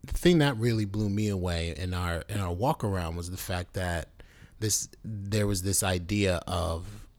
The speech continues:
we are inside the computer or we are inside the iPad, and we're really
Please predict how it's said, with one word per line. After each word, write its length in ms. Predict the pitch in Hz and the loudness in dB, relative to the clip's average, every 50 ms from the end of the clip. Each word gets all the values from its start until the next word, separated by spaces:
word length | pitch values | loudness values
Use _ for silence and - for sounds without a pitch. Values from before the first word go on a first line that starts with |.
| _ - | _ -10
we 400 | 104 104 101 101 110 113 113 107 | -8 -6 0 2 4 6 6 6
are 180 | 98 98 92 - - | 4 2 0 -2 -4
inside 840 | 104 101 98 101 92 - - - 107 95 90 87 85 85 85 82 80 82 87 - - _ - - - - | -2 0 0 0 0 0 0 0 2 0 0 0 -2 -2 -4 -6 -8 -10 -14 -18 -20 _ -20 -20 -6 -2
the 520 | 104 98 92 87 85 80 76 76 76 80 - - - - - - - | 0 0 2 2 0 -2 -4 -4 -6 -10 -12 -18 -20 -20 -20 -8 -4
computer 420 | - 95 82 90 82 82 - - - - - | -2 0 0 0 -2 -4 -6 -10 -14 -10 -2
or 180 | - 113 101 95 | 0 2 4 4
we 160 | 107 113 107 | 4 4 4
are 140 | 98 95 85 | 4 2 0
inside 600 | - 98 92 92 92 - - 98 90 85 87 90 | 0 -2 0 0 0 0 0 0 0 -2 -4 -4
the 100 | 90 85 | -6 -6
iPad, 540 | 85 92 90 85 85 - - 87 73 65 - - - - - - - - - - - - - - | -4 -4 -6 -4 -4 -4 -6 -6 -8 -10 -14 -16 -20 -20 -20 -20 -20 -20 -20 -20 -20 -20 -10 -4
and 680 | - 113 101 101 98 92 90 90 85 85 85 87 85 - - - - - - - - - - - - - - - - - - - - - - - - - - - - - | -2 0 2 2 2 2 0 0 -2 -2 -2 -4 -6 -8 -10 -14 -18 -20 -20 -20 -20 -20 -20 -20 -20 -20 -20 -20 -20 -20 -20 -20 -20 -20 -20 -20 -20 -20 -20 -20 -14 -8
we're 420 | 120 120 120 110 143 170 180 180 | -2 6 10 12 12 12 12 12
really 680 | 165 143 131 139 139 143 139 127 123 120 113 110 110 | 12 12 12 10 12 12 10 10 8 6 6 4 2